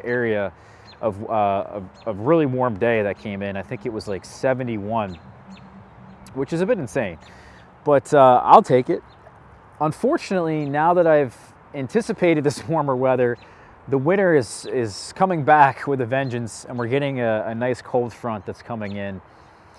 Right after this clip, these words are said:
starting tomorrow. Today is, uh, the twenty-third of February, for anyone interested.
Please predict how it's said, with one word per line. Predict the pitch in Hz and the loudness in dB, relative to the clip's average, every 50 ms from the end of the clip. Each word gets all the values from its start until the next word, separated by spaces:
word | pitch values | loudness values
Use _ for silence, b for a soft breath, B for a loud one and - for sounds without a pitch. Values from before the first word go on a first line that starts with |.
| B B B B | B B B B
starting | - - - 160 165 208 247 226 | -14 -4 0 2 2 2 2 0
tomorrow. | 151 143 147 156 180 170 113 87 80 - - - - | -2 0 4 6 6 6 6 4 0 -6 -12 -16 -8
Today | - 127 139 147 160 170 165 | -4 0 2 4 4 4 4
is, | 156 139 123 | 2 2 2
uh, | 135 127 123 | 2 2 2
the | 120 117 | 0 -2
twenty-third | - - 151 151 160 156 135 - 147 139 131 | -8 -6 -6 -6 -4 -4 -4 -4 -2 -2 -2
of | 127 - | -2 -2
February, | - 131 120 120 110 107 107 107 104 | -2 -2 -2 0 0 0 0 -2 -2
for | - - 123 | -4 -6 -8
anyone | 120 117 113 107 113 | -6 -6 -6 -6 -8
interested. | 113 104 - 107 - - 110 107 101 | -8 -10 -10 -14 -12 -8 -6 -6 -6